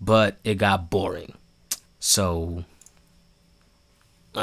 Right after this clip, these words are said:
don't know what to tell you, Sabrina. You, you, you gotta bo-, you, you, you might be boring. That's what it comes down. I think you're just kinda boring.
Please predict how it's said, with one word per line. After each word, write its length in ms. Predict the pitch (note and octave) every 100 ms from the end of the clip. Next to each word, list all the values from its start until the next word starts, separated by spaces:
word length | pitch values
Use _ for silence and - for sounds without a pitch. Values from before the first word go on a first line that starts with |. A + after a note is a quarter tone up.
| G2
don't 100 | G#2+
know 100 | A2
what 140 | G2
to 40 | A2
tell 100 | A2
you, 100 | G#2
Sabrina. 520 | G2 F#2+ G2 F#2+ F#2+ B2+ _ _ -
You, 200 | G#2 G#2+
you, 180 | G#2 G#2
you 120 | G#2
gotta 260 | G2+ A2+ A2
bo-, 260 | G2 A2 A2+
you, 160 | A2+
you, 200 | A#2 A#2+ - _ _
you 360 | B1 - D#3+ G3+
might 280 | B3+ D4+ A#3+
be 120 | F3
boring. 540 | A2 B2+ C3+ A#2+ F#2
That's 180 | G#2 C3+
what 100 | C3
it 60 | A2+
comes 200 | A#2 G2
down. 200 | A2 A2+
I 80 | A2+
think 240 | C#3 B2+
you're 140 | A#2+ B2+
just 200 | A#2+ -
kinda 240 | A#2 G#2
boring. 520 | F#2+ C3 A2 - A#2+